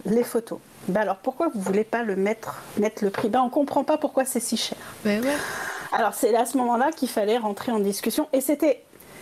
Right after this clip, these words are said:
Speaker 1: c'était, c'était pas le cas en deux mille onze, en fait, alors que c'était devenu le cas, en fait, dans les dernières années. C'est-à-dire qu'il fallait négocier toujours pour tout et leur expliquer toujours pourquoi, euh, c'était deux mille cinq cents euros la journée, euh,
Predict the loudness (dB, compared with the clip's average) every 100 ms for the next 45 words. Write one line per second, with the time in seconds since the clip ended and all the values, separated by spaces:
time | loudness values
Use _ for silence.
0 | -6 0 2 2 0 0 2 2 2 2
1 | 4 4 6 4 4 4 4 2 0 0
2 | -2 -2 -10 -2 0 2 0 0 0 2
3 | 4 2 2 0 0 0 0 0 0 2
4 | 0 0 0 0 0 0 0 0 0 0
5 | -2 0 2 2 0 -6 -14 -6 2 4
6 | 4 2 0 0 0 0 0 -4 0 2
7 | 4 4 2 0 -2 -4 -2 -2 0 -2
8 | 0 0 2 0 -4 -12 -8 -4 -4 0
9 | 2 4 4 2 0 0 2 2 2 0
10 | -2 0 2 4 4 2 0 0 0 0